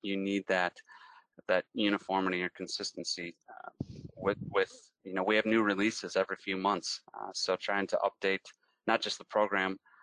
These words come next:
but the resources we provide to access, you know, the training and support around it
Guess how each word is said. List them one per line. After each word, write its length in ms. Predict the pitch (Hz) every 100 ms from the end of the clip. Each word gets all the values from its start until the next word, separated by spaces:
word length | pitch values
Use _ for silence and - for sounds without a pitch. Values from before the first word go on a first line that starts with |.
| _ _ -
but 160 | 101 - - - -
the 100 | 95
resources 600 | 98 113 - 101 - 95 95
we 80 | 92
provide 440 | - 87 90 92 - -
to 200 | - 90
access, 760 | 92 98 - 95 92 - - - _ _
you 80 | -
know, 100 | 92
the 100 | 90
training 400 | - 98 95 92
and 120 | 90
support 340 | - - 90 87
around 360 | 87 92 92
it 100 | 87